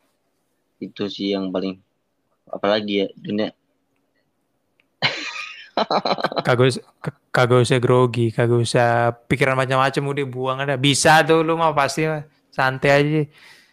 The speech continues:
Speaker 2: Ada, ada saatnya, apalagi kan lu ngerasa di perantauan lu ini lu kayak belum dapat kenyamanan kan ya. Tapi lu tahu nih stand up nih kenyamanan lu. Ya dulu coba cari aja kenyamanan lu di stand up dengan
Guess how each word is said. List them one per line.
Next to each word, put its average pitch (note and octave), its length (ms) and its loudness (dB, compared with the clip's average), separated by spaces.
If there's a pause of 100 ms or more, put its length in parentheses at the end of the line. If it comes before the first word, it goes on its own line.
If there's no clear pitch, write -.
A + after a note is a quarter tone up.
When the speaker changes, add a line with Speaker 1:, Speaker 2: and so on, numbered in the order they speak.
(300)
Speaker 2:
Ada, D3 340 4
ada D3+ 160 6
saatnya, C#3 460 6
apalagi D#3+ 320 6
kan G3 80 4
lu G3 120 2
ngerasa F3 680 2
di C#3 180 0
perantauan C#3 500 4
lu C3+ 120 2
ini C#3 180 2
lu D#3+ 120 0
kayak C#3+ 420 2 (420)
belum C3 280 2
dapat C3 220 -2
kenyamanan B2+ 680 2
kan A#2 160 0
ya. A#2+ 140 2
Tapi E3+ 220 2
lu F#3+ 120 6
tahu E3+ 280 6
nih E3 120 4
stand C3+ 240 2
up C3+ 80 2
nih F3 100 0
kenyamanan B2+ 560 2
lu. C3 80 0
Ya C3+ 100 6
dulu E3+ 200 4
coba C3+ 240 0
cari B2+ 320 2
aja B2+ 160 2
kenyamanan B2 560 -2
lu B2+ 80 2
di B2 80 -2
stand B2+ 320 0
up D#3 120 2
dengan B2+ 320 0